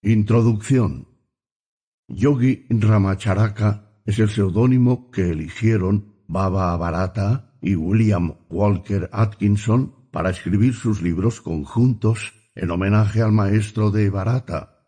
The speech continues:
Ramacharaka. Este fue un buscador nacido en la India el año mil setecientos noventa y nueve y que recorrió sus tierras buscando escritos de la antigua sabiduría.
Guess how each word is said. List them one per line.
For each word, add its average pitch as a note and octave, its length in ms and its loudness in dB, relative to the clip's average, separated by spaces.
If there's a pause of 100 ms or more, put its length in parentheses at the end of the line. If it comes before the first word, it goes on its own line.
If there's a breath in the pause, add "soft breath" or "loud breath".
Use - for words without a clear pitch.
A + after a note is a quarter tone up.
Ramacharaka. E2+ 1300 -6 (480)
Este G#2+ 260 0
fue B2+ 240 0
un A#2+ 220 2
buscador A2 760 0 (240)
nacido F#2+ 680 -4
en G2+ 200 0
la D#2+ 140 -4
India F#2 500 0 (140)
el G2+ 180 0
año G2+ 260 2
mil G#2+ 220 2
setecientos G#2+ 800 -2
noventa F2 420 -4
y D2+ 60 -6
nueve E2+ 720 -6
y G#2 160 -4
que F#2+ 160 -4
recorrió G#2+ 580 0
sus A2 300 -6
tierras G2+ 560 -2 (180)
buscando F#2 680 -4
escritos G#2 920 -2 (140)
de G2 160 0
la D#2 80 -2
antigua E2+ 560 -4
sabiduría. E2 880 -6